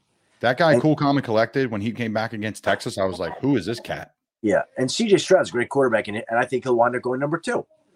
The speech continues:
Speaker 2: So, uh, that's the way it goes. But if you're asking me today, and I said it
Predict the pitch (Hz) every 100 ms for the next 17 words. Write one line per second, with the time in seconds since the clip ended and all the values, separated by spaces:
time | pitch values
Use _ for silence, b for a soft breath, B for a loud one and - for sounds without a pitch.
0 | _ _ - - - 117 - _ _ _
1 | _ _ _ _ 98 98 101 113 123 139
2 | 131 127 120 104 104 131 143 143 135 120
3 | 123 123 147 156 _ - 113 110 - 131
4 | 123